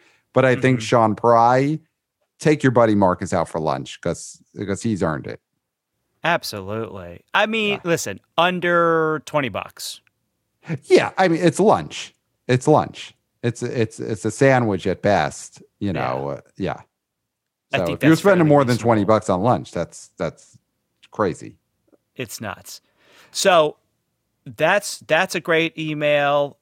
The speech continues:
Speaker 2: Uh, keep on emailing us, Marcus.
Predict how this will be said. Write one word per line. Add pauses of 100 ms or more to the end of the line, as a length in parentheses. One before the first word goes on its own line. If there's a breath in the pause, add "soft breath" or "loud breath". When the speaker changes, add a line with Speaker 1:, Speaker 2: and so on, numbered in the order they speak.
Speaker 2:
Uh,
keep
on
emailing
us,
Marcus.